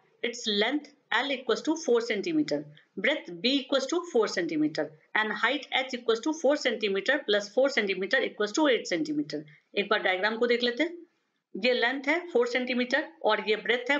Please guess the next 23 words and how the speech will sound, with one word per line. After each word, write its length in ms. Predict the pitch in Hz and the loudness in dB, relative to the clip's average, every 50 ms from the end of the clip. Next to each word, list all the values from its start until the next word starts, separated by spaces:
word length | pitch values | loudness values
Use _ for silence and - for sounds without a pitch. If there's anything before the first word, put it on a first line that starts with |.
| 285 - | 2 2
फ़ोर 140 | 226 220 | 2 2
सेंटीमीटर, 540 | 220 - 233 233 233 220 233 233 233 269 294 | 2 0 -2 0 0 0 -2 0 0 0 0
और 320 | 294 - - 208 214 208 180 - | 0 -2 0 0 0 0 2 0
जब 160 | 233 240 - 190 - | 0 0 0 -2 0
दो 160 | 214 262 302 - - | 2 2 2 2 0
क्यूब 220 | - 254 262 254 262 | 2 2 2 2 2
को 140 | - 294 311 311 | 2 2 2 0
ज्वाइन 420 | 233 - 214 208 220 254 269 262 | 0 2 2 2 2 2 -2 -2
किए 160 | - 220 208 | 0 2 2
हैं 160 | 202 226 302 - - _ _ _ - | 2 0 -2 -6 -10 _ _ _ 0
तो 80 | 214 | 0
ये 180 | 208 202 208 254 | 2 2 2 0
जो 120 | 247 - 165 - - | 2 2 0 2 2
हाइट 240 | 202 208 247 240 220 | 0 0 0 -2 -2
बना 200 | 208 208 208 208 | -2 0 2 2
है 120 | 226 285 302 254 | 0 0 -2 -4
वो 180 | 208 214 233 - - | -2 0 0 0 2
एट 180 | 202 202 202 202 | 0 -2 0 0
सेंटीमीटर 520 | - 180 170 151 165 160 165 151 - 175 | -2 0 0 0 0 -2 -2 0 0 0
बन 220 | 160 170 160 151 | 0 0 0 0
रहा 120 | 147 147 143 | 0 0 -4
है। 60 | 143 - - _ _ - 202 | -6 -10 -20 _ _ -10 -6
ओके, 160 | 190 - | -2 0